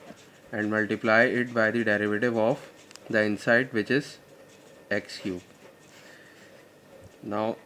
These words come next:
the derivative of x to the power n is n times x to the power n minus one.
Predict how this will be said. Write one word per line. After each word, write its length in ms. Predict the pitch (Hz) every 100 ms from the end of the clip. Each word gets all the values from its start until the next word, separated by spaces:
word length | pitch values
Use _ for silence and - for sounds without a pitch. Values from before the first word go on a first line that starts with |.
| - -
the 140 | 107 107
derivative 640 | 110 107 110 110 131 135 - - - - - -
of 400 | 110 110 117 - -
x 220 | 117 -
to 120 | 135
the 80 | 123
power 340 | 120 107 113 113
n 220 | 110 110
is 220 | 127 135 - - - -
n 240 | 113 123
times 320 | 117 110 117
x 200 | 117 107
to 120 | - 113
the 100 | 110
power 340 | 107 107 120
n 240 | 104 110
minus 380 | 113 107 107 -
one. 240 | 110 110